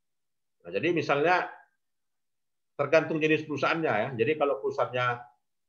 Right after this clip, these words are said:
ya leasing ya itu tadi, ya kodenya empat, empat ratus. Jadi empat ratus ya pembiayaan sepeda motor, kodenya empat ratus. Kemudian pembiayaan mobil, kodenya, eh,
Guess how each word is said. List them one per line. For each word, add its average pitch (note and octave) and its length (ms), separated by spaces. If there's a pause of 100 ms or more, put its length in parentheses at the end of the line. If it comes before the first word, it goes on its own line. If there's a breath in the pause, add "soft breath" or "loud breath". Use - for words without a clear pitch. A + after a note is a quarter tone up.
(160)
ya A#2 160
leasing B2 400
ya G2+ 80
itu G2+ 400
tadi, B2+ 480
ya F#2 160
kodenya A#2 400
empat, B2+ 560
empat A2 140 (100)
ratus. A#2 240 (560)
Jadi C#3+ 240
empat B2 160
ratus D#3 400
ya G#2+ 160 (320)
pembiayaan C3+ 640
sepeda C3 320
motor, C#3 480 (720)
kodenya A2 400
empat A#2 160
ratus. A#2+ 320 (580)
Kemudian C3 460
pembiayaan C#3 560
mobil, D3 480 (640)
kodenya, B2 720 (640)
eh, A2 520